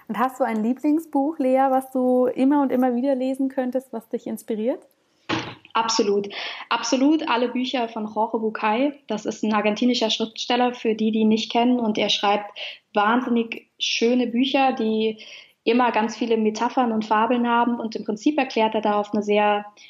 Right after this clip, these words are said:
Speaker 2: weise Art den Sinn des Lebens. Und ich könnte sie immer und immer wieder lesen und, ähm, <laughs> und spreche auch ganz oft von den Büchern und
Speaker 1: Ah.
Speaker 2: zitiere auch ganz oft daraus. Ja,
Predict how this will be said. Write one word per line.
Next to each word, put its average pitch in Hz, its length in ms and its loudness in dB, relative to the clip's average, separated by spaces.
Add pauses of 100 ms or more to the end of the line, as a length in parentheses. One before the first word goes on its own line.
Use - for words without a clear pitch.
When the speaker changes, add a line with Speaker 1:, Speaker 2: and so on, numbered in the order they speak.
(140)
Speaker 2:
weise 220 540 2
Art 202 400 0 (180)
den 202 220 -4
Sinn 208 220 -2
des 202 180 -4
Lebens. 196 420 -2
Und 196 220 -2
ich - 100 -4
könnte 208 260 -2
sie 208 160 0
immer 214 220 4
und 196 140 -2
immer 202 260 2
wieder 202 240 2
lesen 202 320 0
und, 196 280 -2
ähm, 208 200 2 (160)
<laughs> - 160 -12
und 226 160 2
spreche - 340 0
auch 226 140 0
ganz 254 220 -2
oft - 180 -6
von 208 140 2
den 208 140 0
Büchern 220 340 0
und 196 80 -2
Speaker 1:
Ah. 185 40 -6
Speaker 2:
zitiere 196 400 -2
auch 185 200 0
ganz 196 180 -2
oft 190 220 -4
daraus. 180 380 0
Ja, 185 160 0